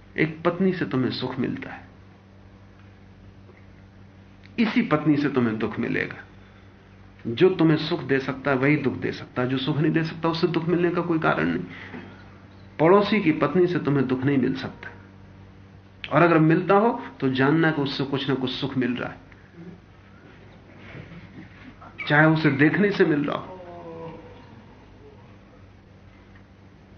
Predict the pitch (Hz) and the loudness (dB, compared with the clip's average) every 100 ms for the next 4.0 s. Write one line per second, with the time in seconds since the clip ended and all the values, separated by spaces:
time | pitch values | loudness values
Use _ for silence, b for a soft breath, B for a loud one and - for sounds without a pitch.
0 | - - - - - - - - - - | -20 -20 -20 -20 -20 -20 -20 -20 -20 -6
1 | 127 131 240 262 285 285 240 233 226 - | -4 2 4 4 2 4 4 4 2 -2
2 | 214 214 180 - 165 165 - 175 - 156 | 0 4 4 4 2 2 0 -2 -2 -2
3 | 147 127 127 123 113 139 127 98 - - | 0 0 -2 -6 -2 0 0 -2 -6 -8